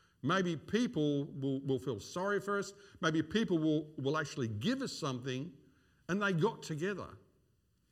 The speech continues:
They found themselves ten men, seeking something, looking for something. But then when Jesus comes along,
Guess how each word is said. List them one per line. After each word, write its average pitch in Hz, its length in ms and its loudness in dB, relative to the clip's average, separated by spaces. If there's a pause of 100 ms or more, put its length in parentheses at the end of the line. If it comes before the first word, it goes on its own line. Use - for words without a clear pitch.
(120)
They 131 160 0
found 151 380 0
themselves 131 640 -4 (300)
ten 151 300 0
men, 120 300 -6 (1080)
seeking 180 560 4
something, 160 640 0 (320)
looking 175 480 4
for 135 140 -2
something. 135 580 -2 (500)
But 160 120 4
then 226 160 6
when 214 180 4
Jesus 208 480 0
comes 180 240 -4
along, 165 540 0